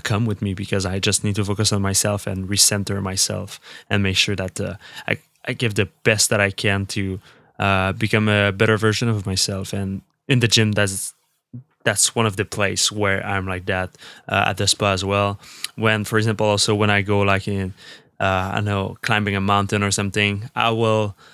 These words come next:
uh, usually, like, my cell phone will not have any signal, so no big deal. But I will just put my cell phone, like, on airplane, or,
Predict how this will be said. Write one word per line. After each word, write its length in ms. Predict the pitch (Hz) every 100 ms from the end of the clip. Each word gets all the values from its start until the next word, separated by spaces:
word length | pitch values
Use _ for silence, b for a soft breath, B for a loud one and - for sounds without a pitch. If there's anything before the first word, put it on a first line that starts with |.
| b b
uh, 280 | 107 104 107 147 _ _ _ _ _ _ _ _ _ _ _ 151
usually, 400 | 147 139 120 110
like, 380 | 104 104 - -
my 140 | 120 113
cell 140 | 113
phone 200 | 104 104
will 140 | 98 101
not 220 | 101 98
have 220 | 107 104
any 140 | 101
signal, 500 | 101 104 98 98 101
so 380 | - 113 101 117 - _ _ _ _ _ -
no 180 | 113 104
big 160 | 101
deal. 320 | 104 101 127 B B B -
But 280 | 117 104 -
I 120 | 101
will 140 | 101 104
just 180 | 110
put 160 | - 101
my 160 | 101 98
cell 180 | 110
phone, 160 | 98 104
like, 180 | 98 98
on 340 | 98 95 95 104 _ _
airplane, 640 | 117 110 104 110 104 104 104
or, 480 | 101 98 95 95